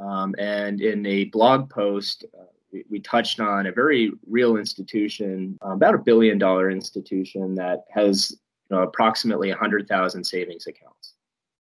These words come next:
And what they looked at was, well, what's the average balance in our savings accounts, uh, currently? And it was about thirty-eight hundred dollars. Went back to two thousand and nineteen. Well, what was our average balance back,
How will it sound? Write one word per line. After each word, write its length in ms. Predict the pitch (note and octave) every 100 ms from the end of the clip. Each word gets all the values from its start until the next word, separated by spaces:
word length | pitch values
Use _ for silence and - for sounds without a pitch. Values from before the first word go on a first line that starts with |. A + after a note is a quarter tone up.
| _ G#2+
And 360 | G#2 G2+ G2+
what 160 | D3 C#3+
they 120 | C#3+
looked 240 | A#2+ -
at 240 | - A2+ A2
was, 240 | G#2 G2+
well, 200 | G#2+ G#2+
what's 280 | C#3 E3 -
the 100 | -
average 320 | D3+ C#3+ C#3+
balance 560 | G#2+ G2 G2+ A#2 - - -
in 220 | A2 G2+ G2+
our 180 | G2
savings 480 | G2+ G#2+ G2+ G2+ G2
accounts, 540 | G2+ G2+ F#2+ G2+ - -
uh, 180 | G2 F#2+
currently? 460 | - G#2+ F#2+ F2 G2
And 80 | A#2+
it 20 |
was 80 | -
about 300 | D2+ - -
thirty-eight 420 | A2+ G#2 G2+ F#2+
hundred 240 | F#2 F2+
dollars. 480 | F2 E2+ E2+ - - _ _ _ _ -
Went 180 | A2+
back 300 | A2+ A2 A2+
to 100 | -
two 160 | - A#2
thousand 320 | A2+ A2 A2
and 80 | A2
nineteen. 480 | A#2 A#2 A2+ F#3 E2+
Well, 140 | E2
what 140 | F2+ G2
was 140 | G2
our 160 | A2 A#2
average 320 | A2+ A2 -
balance 340 | A2+ A2 A2
back, 380 | - A2 G#2+ -